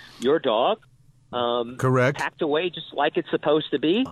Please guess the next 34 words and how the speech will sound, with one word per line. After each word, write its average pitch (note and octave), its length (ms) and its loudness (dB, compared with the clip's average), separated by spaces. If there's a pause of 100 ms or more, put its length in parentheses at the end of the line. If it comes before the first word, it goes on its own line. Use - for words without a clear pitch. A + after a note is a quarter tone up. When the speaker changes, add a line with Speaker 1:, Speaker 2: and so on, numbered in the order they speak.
Speaker 2:
Under C3 260 2
the E3 100 2
Speaker 1:
Um, E3 60 0
you C#3+ 60 0
Speaker 2:
seat. D#3+ 260 2
Speaker 1:
now D3+ 120 2
Speaker 2:
I E3+ 60 4
would D#3 120 2
Speaker 1:
know C3 100 2
Speaker 2:
never, F#3+ 320 2
I C#3 140 2
would C#3+ 180 2
never, F3 440 2
ever C3+ 560 2
let A#2 480 2
anyone C#3 480 4
ever C3+ 240 2
put, C3 360 0
uh, A#2+ 240 4
one B2 240 2
of A#2 120 2
our A#2 200 4
animals A2 540 2
in G2 180 4
a, F2+ 260 4
an E2+ 240 2 (320)
overhead A2 520 2
bin. E2 280 2
I F2 120 4
don't F2 200 2
even, D#2 380 2 (200)
but F#2+ 180 -2 (100)
anyway, A2 380 0
continue. F2+ 520 0